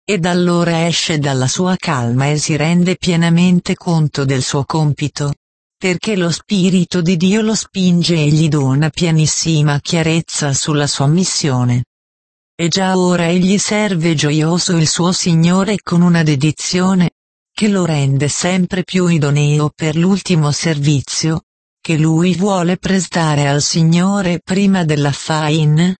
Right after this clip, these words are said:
prima del suo ritorno.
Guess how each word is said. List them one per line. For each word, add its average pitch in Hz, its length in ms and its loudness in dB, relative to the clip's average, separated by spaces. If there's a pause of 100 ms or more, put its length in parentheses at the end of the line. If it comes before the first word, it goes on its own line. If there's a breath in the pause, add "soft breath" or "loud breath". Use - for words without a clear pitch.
(400)
prima 240 440 0
del 156 200 0
suo 196 320 -2
ritorno. 139 760 0